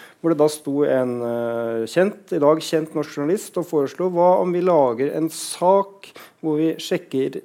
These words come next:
eh, hva slags nasjonalitet og bakgrunn disse gjerningspersonene har?» Hvorpå da, eh, daværende nyhetsleder, også i dag en eller annen slags redaktør, tror jeg,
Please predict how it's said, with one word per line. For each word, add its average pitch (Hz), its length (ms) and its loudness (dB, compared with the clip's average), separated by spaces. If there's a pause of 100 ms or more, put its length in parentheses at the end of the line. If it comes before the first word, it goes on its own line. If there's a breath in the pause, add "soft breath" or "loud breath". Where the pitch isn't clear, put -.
eh, 139 480 2
hva 131 140 0
slags - 640 -6
nasjonalitet 151 840 -2
og 151 200 -6
bakgrunn 156 720 0
disse 139 560 -4 (260 loud breath)
gjerningspersonene 120 1300 -2 (100)
har?» 175 380 4 (360 loud breath)
Hvorpå 135 320 -2
da, 120 180 2 (220)
eh, 127 160 -2
daværende 110 560 -2
nyhetsleder, 160 840 2 (360 loud breath)
også 131 220 -12
i - 20 -6
dag 117 120 -4
en 117 200 -4
eller 117 140 -6
annen 113 100 -6
slags 120 240 -8
redaktør, 120 480 -8
tror 156 160 -8
jeg, 226 180 -4